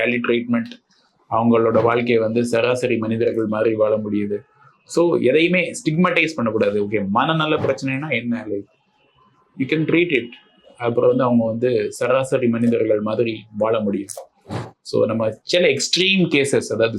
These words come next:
சிவியரான சிம்டம்ஸ் இருக்கிறவங்கள பார்த்து, ஓகே, இந்த மாதிரி ஆயிடுமோ, அப்படி யோசிக்க கூடாது. So, most of the people with depression have very good recovery and return to functioning. அதாவது, they can go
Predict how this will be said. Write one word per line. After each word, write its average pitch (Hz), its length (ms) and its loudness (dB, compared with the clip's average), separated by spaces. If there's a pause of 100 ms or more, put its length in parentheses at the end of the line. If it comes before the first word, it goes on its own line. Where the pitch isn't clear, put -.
சிவியரான 156 800 2
சிம்டம்ஸ் 135 460 -2
இருக்கிறவங்கள 123 600 2
பார்த்து, 120 420 0
ஓகே, 120 120 -4
இந்த 135 360 2
மாதிரி 131 600 0 (640)
ஆயிடுமோ, 117 460 0
அப்படி 113 180 -2
யோசிக்க 117 340 -2
கூடாது. - 360 -10 (360)
So, 127 320 -4 (360)
most 185 280 2
of 156 180 0
the 147 80 2
people 143 360 -2
with 120 180 0
depression 131 560 -4
have 117 160 -2 (140)
very 156 260 2 (100)
good 147 220 0
recovery 127 460 0 (420)
and 131 220 0
return 135 320 0
to 135 180 0
functioning. 104 480 -6
அதாவது, 117 360 -2
they 110 200 -2
can 101 80 -6 (140)
go 151 80 4